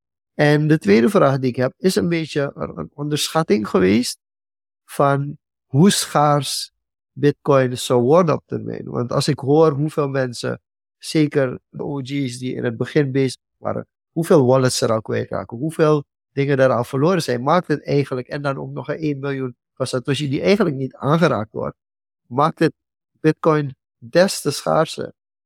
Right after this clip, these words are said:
Dus in welke mate kunnen wij nog over Bitcoin, en dan moet ik ook weer een onderscheid maken tussen technische netwerk Bitcoin en Bitcoin als hoe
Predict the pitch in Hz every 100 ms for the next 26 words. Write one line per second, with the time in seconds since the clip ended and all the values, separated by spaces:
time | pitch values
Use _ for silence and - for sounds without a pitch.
0 | _ - 147 - 165 147 170 196 185 151
1 | 139 147 139 143 139 131 127 123 123 120
2 | 123 117 135 - 131 117 113 123 123 123
3 | 123 135 120 131 123 127 117 - 117 113
4 | 107 113 - 113 - 135 - 123 113 107
5 | - _ _ _ 117 123 120 107 104 -
6 | 113 - 110 98 - 104 104 120 - 110
7 | 104 - 113 - 120 117